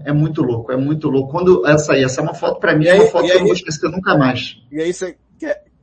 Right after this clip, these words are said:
Speaker 2: quer dar o nome aos bois ou não precisa?
Speaker 1: Vou falar, não, vou falar com certeza.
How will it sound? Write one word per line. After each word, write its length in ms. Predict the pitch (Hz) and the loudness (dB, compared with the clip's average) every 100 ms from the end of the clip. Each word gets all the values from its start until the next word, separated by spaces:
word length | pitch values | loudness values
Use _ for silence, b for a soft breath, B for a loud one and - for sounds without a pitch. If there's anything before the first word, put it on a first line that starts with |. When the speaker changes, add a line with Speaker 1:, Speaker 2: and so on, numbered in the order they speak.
| _ | _
Speaker 2:
quer 160 | - 151 | -4 -4
dar 120 | 143 | -2
o 60 | 147 | -6
nome 240 | 151 147 | -6 -6
aos 100 | 139 | -8
bois 300 | 131 190 240 | -6 -4 -4
ou 80 | 403 | -6
não 60 | 170 | -10
precisa? 420 | - 143 127 120 | -14 -12 -12 -2
Speaker 1:
Vou 220 | 117 156 | 4 4
falar, 440 | 175 160 165 175 151 | 6 6 6 4 4
não, 240 | 160 175 | 4 2
vou 120 | 151 | 0
falar 300 | 151 160 156 | 0 -2 -2
com 120 | 151 | -4
certeza. 560 | 156 190 - 151 156 | -10 -12 -6 -4 -4